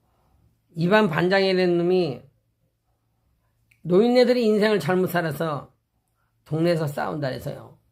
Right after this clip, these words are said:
제가 손 들고 제가 물어봤어요. "야, 이 개 씹새끼야.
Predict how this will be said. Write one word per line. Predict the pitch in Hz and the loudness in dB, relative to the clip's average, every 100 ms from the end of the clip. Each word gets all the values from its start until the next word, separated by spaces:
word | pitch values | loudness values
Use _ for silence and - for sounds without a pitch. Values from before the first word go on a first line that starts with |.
| _ _ _ _ _ _ - | _ _ _ _ _ _ -10
제가 | 143 | -8
손 | 143 208 | -4 -2
들고 | 214 208 190 214 143 - _ _ _ _ _ _ _ _ _ _ _ _ _ _ | 0 0 0 -2 -2 -6 _ _ _ _ _ _ _ _ _ _ _ _ _ _
제가 | 170 | -8
물어봤어요. | 147 160 175 165 - 156 151 156 160 | -4 -2 -2 -2 -4 -12 -14 -14 -8
"야, | 165 | -6
이 | 170 - | -6 -8
개 | - 143 | -6 -6
씹새끼야. | 143 - 151 - 151 143 143 110 | -6 -8 -10 -8 -8 -6 -8 -8